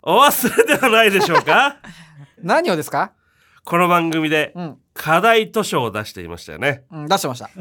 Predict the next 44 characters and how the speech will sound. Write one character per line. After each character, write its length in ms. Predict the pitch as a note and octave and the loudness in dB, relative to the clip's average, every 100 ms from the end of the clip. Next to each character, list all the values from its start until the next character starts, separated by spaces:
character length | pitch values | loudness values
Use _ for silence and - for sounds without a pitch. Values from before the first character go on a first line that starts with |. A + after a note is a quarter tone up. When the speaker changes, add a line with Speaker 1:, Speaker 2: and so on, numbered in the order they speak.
| E3+ - - - | -20 -20 -20 -18
Speaker 1:
そ 200 | - G2+ | -12 -8
れ 120 | F#2+ | -6
が、 300 | G2+ C#3 - _ _ _ _ _ _ _ _ _ | 0 0 -2 _ _ _ _ _ _ _ _ _
太 160 | C3+ A#2+ | -4 -4
宰 320 | B2 G#2+ - | -4 -6 -6
治、 60 | C#3 A2 G2+ - - - - _ _ _ | -8 -10 -12 -14 -20 -20 -20 _ _ _
社 260 | - - E3 | -6 0 0
用。 120 | D3+ D#3 - - - - - - - - - _ _ A4 - - - - D4 - | 0 -2 -2 -6 -10 -12 -14 -16 -20 -20 -20 _ _ -20 -18 -18 -16 -16 -16 -20
<laughs> 0 | |
社 220 | - A2+ | -14 -10
用 160 | A2 A#2+ | -8 -8
で 100 | A2+ | -8
ご 80 | A2 | -8
ざ 120 | G#2 | -8
い 40 | |
ま 100 | G#2 | -10
す。 220 | G2+ B2 - - F3 | -12 -16 -18 -20 -18
Speaker 2:
あ 140 | - | -10
の、 300 | E3+ C#3+ C3 B2+ _ - - | -10 -8 -12 -16 _ -20 -14
映 140 | E3+ | -10
画 100 | G3+ | -8
館 160 | G3 B2+ | -6 -8
の 60 | |
予 80 | A#2+ | -8
告 200 | C#3+ E3+ | -10 -8
編 140 | D#3+ D3 | -8 -6
で 80 | |
見 100 | D3+ | -8
る 60 | C3+ | -8
や 80 | - | -10
つ 100 | - | -8
だ。 140 | B3 - F4 - - - | -8 -8 -6 -6 -4 -2
絶 200 | G3 G3 | -2 0
対 160 | B3+ | 0
見 160 | A#3+ B3+ | 0 -2
な 160 | C4 F3+ | -2 -4
い 160 | C#3+ _ | -6 _
予 260 | - G#2 G2+ | -10 -6 -6
告 120 | G2 | -6
だ、 100 | C3+ | -6
Speaker 1:
え 20 | |
ー。 40 | - | -8
Speaker 2:
そ 120 | |
れ。 60 | B2 | -10